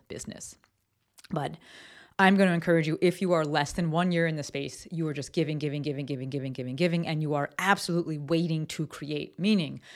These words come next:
you are not gonna create any offers or services until you know that people want this specific thing.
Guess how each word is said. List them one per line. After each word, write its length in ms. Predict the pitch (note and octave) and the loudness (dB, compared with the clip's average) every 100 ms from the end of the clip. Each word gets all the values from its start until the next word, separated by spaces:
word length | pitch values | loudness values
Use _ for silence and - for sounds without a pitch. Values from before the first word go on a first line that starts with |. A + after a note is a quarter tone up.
| - - - | -20 -20 -2
you 140 | F#3+ | 2
are 100 | G3 | 2
not 120 | F3+ | 2
gonna 120 | F3 E3 | 0 -2
create 240 | - E3+ | 0 0
any 160 | E3+ D#3 | 0 0
offers 400 | D#3 D3+ D#3 C#3 | 0 0 -2 -4
or 60 | |
services 720 | C#3+ E3 D3 - C3+ C3+ - - - - - _ - | -2 -2 -2 -6 -8 -8 -14 -18 -20 -20 -20 _ -2
until 640 | E3 D#3 A3 F#3 D3+ D#3 - _ | 0 2 4 4 2 -4 -12 _
you 100 | F3 | -2
know 60 | F3 | 0
that 120 | E3+ | -2
people 260 | - F3 D3+ | -4 -4 -4
want 260 | C#3+ C#3+ | -4 -6
this 140 | D3+ C3+ | -6 -6
specific 420 | D#3 - C3+ D3+ | -6 -6 -8 -8
thing. 340 | D3+ C#3 - | -8 -8 -10